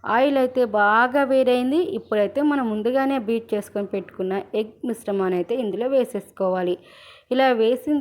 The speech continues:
తర్వాత వన్ మినిట్ తర్వాత ఒక్కసారి కలిపితే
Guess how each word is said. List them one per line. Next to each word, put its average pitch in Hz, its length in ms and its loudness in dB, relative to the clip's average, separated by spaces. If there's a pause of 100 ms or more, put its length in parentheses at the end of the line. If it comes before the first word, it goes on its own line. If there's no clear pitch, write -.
(120)
తర్వాత 202 400 -2 (280)
వన్ 208 160 -2 (120)
మినిట్ 285 340 -4
తర్వాత 202 320 -2 (140)
ఒక్కసారి 214 540 -2 (100)
కలిపితే 208 460 -2